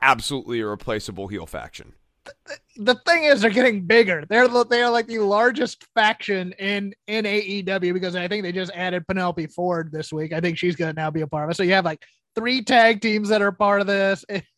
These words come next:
Speaker 2: just, it's, it just keeps growing. Uh, but I like the Matt character. It was just the Delete versus whatever the heck Orange Cassidy's sl-, slacker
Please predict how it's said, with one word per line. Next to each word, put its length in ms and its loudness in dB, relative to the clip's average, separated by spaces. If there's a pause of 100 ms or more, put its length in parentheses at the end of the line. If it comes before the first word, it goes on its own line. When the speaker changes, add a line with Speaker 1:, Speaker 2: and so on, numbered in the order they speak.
(220)
Speaker 2:
just, 300 -2
it's, 220 -4
it 160 -6
just 260 -4
keeps 220 -8
growing. 400 -2 (380)
Uh, 100 -2 (120)
but 120 2
I 80 4
like 320 0
the 80 -2
Matt 300 -2 (100)
character. 440 -4
It 60 -4
was 140 -4
just 260 -8 (800)
the 160 2
Delete 640 4
versus 800 0 (380)
whatever 320 -6
the 100 2
heck 280 2
Orange 340 0
Cassidy's 840 0 (240)
sl-, 380 -10 (180)
slacker 800 0